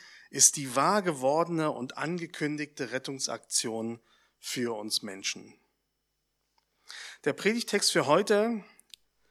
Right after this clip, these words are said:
steht im Johannesevangelium im ersten Kapitel. Die Verse eins bis fünf und neun bis vierzehn, äh, die Verse sechs und acht, da geht's, äh, Vers sechs bis acht, da geht's, äh, um Johannes, die klammern wir jetzt einfach mal aus, also um den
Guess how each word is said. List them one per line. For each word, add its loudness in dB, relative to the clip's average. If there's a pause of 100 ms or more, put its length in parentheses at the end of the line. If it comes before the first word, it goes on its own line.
(100)
steht -2
im -4
Johannesevangelium -2
im -8
ersten 0
Kapitel. -10 (840)
Die -12
Verse 0
eins -4
bis -2
fünf 4
und -2
neun 4
bis 0
vierzehn, 2 (720)
äh, -4
die -8
Verse 2
sechs 2
und -8
acht, -6
da -6
geht's, -2
äh, -6
Vers -6
sechs -2
bis -4
acht, -4
da -4
geht's, -2
äh, -2
um -2
Johannes, -4
die -14
klammern -10
wir -14
jetzt -12
einfach -14
mal -12
aus, -12
also -16 (460)
um -18
den -18